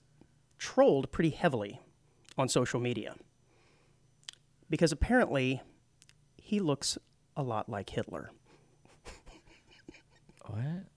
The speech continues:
Speaker 2: Okay, I, I'm, I'm,
Speaker 1: So you
Speaker 2: I'm
Speaker 1: may have to
Speaker 2: seeing the
Speaker 1: bring up a
Speaker 2: article you're,
Speaker 1: picture
Speaker 2: okay, I'm
Speaker 1: of
Speaker 2: gonna,
Speaker 1: him.
Speaker 2: I'm gonna pull a picture of him.
Speaker 1: Now, he's not doing himself any favors with the mustache, I'll admit.
Speaker 2: I'll show the audience here. You can, uh, check this out.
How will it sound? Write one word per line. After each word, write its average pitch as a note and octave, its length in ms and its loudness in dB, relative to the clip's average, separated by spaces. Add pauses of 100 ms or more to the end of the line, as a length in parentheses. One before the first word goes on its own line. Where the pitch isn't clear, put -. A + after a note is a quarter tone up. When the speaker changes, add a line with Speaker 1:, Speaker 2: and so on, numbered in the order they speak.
(120)
Speaker 2:
Okay, G2+ 180 2
I, F#2 240 2
I'm, G#2+ 120 -2 (160)
I'm, A3+ 80 -2
Speaker 1:
So A#3+ 80 12
you G#3+ 120 10
Speaker 2:
I'm A3 60 12
Speaker 1:
may B3 100 12
have C4+ 120 12
to - 60 6
Speaker 2:
seeing - 100 6
the - 40 6
Speaker 1:
bring G#3 160 12
up G#3 80 12
a - 20 8
Speaker 2:
article - 220 4
you're, G#2 80 12
Speaker 1:
picture D3+ 440 8
Speaker 2:
okay, G#2 180 6
I'm G2 180 6
Speaker 1:
of F3+ 180 12
Speaker 2:
gonna, D3+ 140 8
Speaker 1:
him. A2+ 100 -2
Speaker 2:
I'm A2+ 60 4
gonna C#3 140 2
pull B2+ 320 2
a - 40 -20
picture E2 280 -4
of C#2+ 80 -2
him. D2+ 60 -2
Speaker 1:
Now, B3+ 120 8
he's B3 180 8
not G4 200 8
doing C4+ 200 12
himself A#3+ 380 8
any G#3 160 8
favors F3+ 440 6
with D3 160 2
the D3 80 0
mustache, B2+ 640 0 (100)
I'll E3+ 160 8
admit. C3+ 380 6
Speaker 2:
I'll G2 100 4
show A2 200 0
the F#2 140 2
audience F2 380 2
here. E2+ 180 -2
You E2+ 140 -4
can, E2+ 200 -8
uh, D#2 280 -6
check - 200 -12
this - 160 -16
out. A#1+ 280 -6